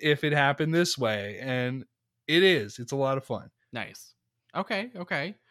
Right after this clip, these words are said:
Speaker 2: I definitely wanna see it. I wanna see it. <clears throat>
Speaker 1: There was a great crowd for our show too. I highly recommend seeing it in a theater 'cause, like, everybody was roaring at all the funny parts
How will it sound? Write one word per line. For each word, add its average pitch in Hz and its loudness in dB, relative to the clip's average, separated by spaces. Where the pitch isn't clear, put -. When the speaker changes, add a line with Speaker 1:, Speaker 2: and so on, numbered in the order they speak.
Speaker 2:
I 151 -4
definitely 214 -2
wanna 170 -2
see 131 -8
it. - -14
I 127 -8
wanna 123 -10
see 98 -18
it. - -20
<clears throat> 165 -6
Speaker 1:
There 147 2
was 143 0
a 151 0
great 135 0
crowd 110 -2
for 113 -4
our 104 -6
show 104 -8
too. 131 -8
I 113 -2
highly 143 2
recommend 123 -2
seeing 110 -6
it 104 -8
in 104 -8
a 104 -12
theater 98 -10
'cause, 104 -8
like, 101 -10
everybody 127 -2
was 110 -6
roaring 127 0
at 113 -6
all 113 -2
the 110 -8
funny 117 -4
parts 117 -2